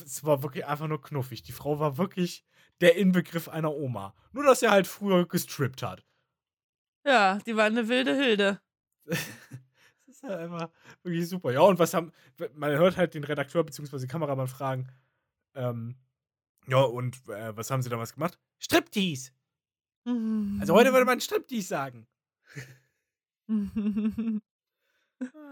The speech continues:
Speaker 2: Aber ey, als sie das Foto gezeigt hat, die war schon eine hübsche, ne?
Speaker 1: Naja, die konnte Striptease machen.
Speaker 2: Ja. Es war auch süß, wie sie dann angefangen hat, da ihr-, ihre, ihre Tänze noch vorzuführen und alles. War echt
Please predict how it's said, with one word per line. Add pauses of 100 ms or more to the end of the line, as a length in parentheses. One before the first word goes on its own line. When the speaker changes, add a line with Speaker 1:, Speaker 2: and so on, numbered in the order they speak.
(480)
Speaker 2:
Aber
ey, (260)
als
sie
das
Foto
gezeigt
hat, (120)
die
war
schon
eine
hübsche,
ne? (400)
Speaker 1:
Naja,
die
konnte
Striptease
machen. (720)
Speaker 2:
Ja. (240)
Es
war
auch
süß,
wie
sie
dann
angefangen
hat,
da
ihr-,
ihre,
ihre
Tänze
noch
vorzuführen
und
alles.
War
echt